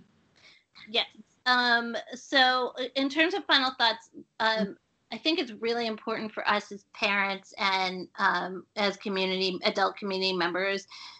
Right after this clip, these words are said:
to remember how, um, how much young people, um, are affected by this, even though they're not the primary victim, um, in our circumstances,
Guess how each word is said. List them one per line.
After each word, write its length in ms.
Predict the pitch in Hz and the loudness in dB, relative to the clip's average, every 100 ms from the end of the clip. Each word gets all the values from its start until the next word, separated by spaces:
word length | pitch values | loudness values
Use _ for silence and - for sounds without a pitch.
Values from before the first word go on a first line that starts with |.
| _ - | _ -2
to 120 | 226 | 4
remember 800 | 220 208 190 190 190 185 190 - _ _ | 4 6 4 4 4 4 0 -6 _ _
how, 760 | - - 214 202 202 202 208 214 - _ _ - | -12 2 8 8 8 4 0 -6 -12 _ _ 4
um, 500 | 214 196 185 185 175 _ _ _ _ _ - - | 6 6 4 -2 -8 _ _ _ _ _ -12 -10
how 240 | - 233 220 | -2 2 4
much 600 | 214 190 - - - - _ _ | 6 4 4 -4 -8 -12 _ _
young 280 | 202 202 208 | 2 2 2
people, 640 | - 208 190 185 180 175 175 _ _ _ - | -4 -10 -2 0 0 -2 -8 _ _ _ -2
um, 440 | 196 185 180 175 - | 0 2 0 -4 0
are 160 | 196 | 2
affected 500 | 185 185 180 - 202 | 2 2 -2 -2 -4
by 200 | 175 165 | 0 0
this, 380 | - 143 - - _ | 0 -2 -2 -10 _
even 360 | 226 226 220 208 | -2 2 2 4
though 200 | 196 185 | 6 6
they're 220 | 180 180 | 4 4
not 340 | 185 180 156 180 | 4 2 0 -4
the 60 | |
primary 420 | - 185 175 175 | 0 2 2 0
victim, 480 | 170 170 180 165 160 - _ _ _ | -4 -6 -4 -6 -6 -12 _ _ _
um, 460 | 196 180 170 170 - _ _ _ _ - | 4 6 4 0 -6 _ _ _ _ -4
in 160 | 196 | 2
our 180 | 175 175 | 4 2
circumstances, 840 | - 175 180 165 175 160 175 156 | 0 -2 -2 -4 -4 -4 -6 -8